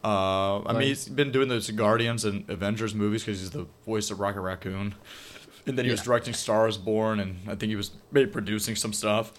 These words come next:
Speaker 2: Oh, okay.
Speaker 1: I think he's just been busy doing, like, other things.
Speaker 2: Fuck that guy.
Speaker 1: Don't worry about it.
Speaker 2: <laughs> Just
Speaker 1: I, I like Bradley Cooper. Um, but, uh,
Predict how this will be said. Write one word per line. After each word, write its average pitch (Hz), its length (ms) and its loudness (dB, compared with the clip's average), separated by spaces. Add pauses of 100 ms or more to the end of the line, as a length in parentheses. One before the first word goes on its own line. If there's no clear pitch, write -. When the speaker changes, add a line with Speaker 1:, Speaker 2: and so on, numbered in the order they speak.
(200)
Speaker 2:
Oh, 127 500 12
okay. 104 280 6
Speaker 1:
I - 40 8
think 98 80 6
he's 170 100 6
just 131 100 -2
been 117 160 0
busy 107 260 0
doing, 101 280 -2
like, 98 160 -4 (400)
other 117 200 -2
things. 110 480 -4 (540)
Speaker 2:
Fuck - 240 4
that 98 200 -2
guy. 80 100 -6
Speaker 1:
Don't 104 100 -2
worry 113 100 0
about 139 280 4 (140)
it. 208 260 6
Speaker 2:
<laughs> - 60 -2
Just - 220 0 (140)
Speaker 1:
I, 247 60 8 (140)
I - 40 4
like 190 240 6
Bradley 85 240 -4
Cooper. 92 380 -6 (500)
Um, 131 540 8 (960)
but, 139 300 8
uh, 104 460 6